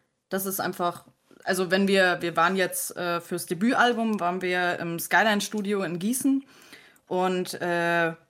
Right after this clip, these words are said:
ja, da hatten wir halt auch einfach ein cooles Team, was uns auch sofort rückgemeldet hat, „Hier, Lisa, das kannst du besser einsingen, mach noch mal.“ Und dann wurde noch ein Take genommen und noch ein Take. Ähm,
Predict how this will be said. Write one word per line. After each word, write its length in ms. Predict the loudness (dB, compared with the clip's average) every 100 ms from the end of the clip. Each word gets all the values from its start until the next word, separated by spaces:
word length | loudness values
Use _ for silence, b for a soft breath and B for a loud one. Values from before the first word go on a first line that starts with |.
| _ 4
ja, 240 | 8 8
da 120 | 8 0
hatten 180 | -2
wir 120 | 0 2
halt 140 | 0
auch 120 | 0
einfach 240 | 0 2 0
ein 80 |
cooles 340 | 0 0 0 0
Team, 200 | 0 0
was 140 | 0
uns 140 | -2 -4
auch 160 | -6
sofort 480 | -6 -8 0 0 2
rückgemeldet 540 | 0 2 4 4 2 2
hat, 180 | 2
„Hier, 380 | 2 6 8 8
Lisa, 380 | 6 2 6 6
das 180 | 6 0
kannst 200 | -2 0
du 40 |
besser 280 | 0 4 4
einsingen, 400 | 4 0 -4 -2
mach 160 | -2 -2
noch 180 | -2 0
mal.“ 260 | -2 -4 B B B B -2
Und 80 |
dann 120 | 0 2
wurde 200 | 2 2
noch 120 | 2
ein 100 | 0
Take 240 | 0 0
genommen 420 | 0 0 0 -2 -6
und 160 | -2
noch 180 | -2 2
ein 100 | 0
Take. 400 | 2 2 0 -2 B B B _
Ähm, 380 | 0 2 0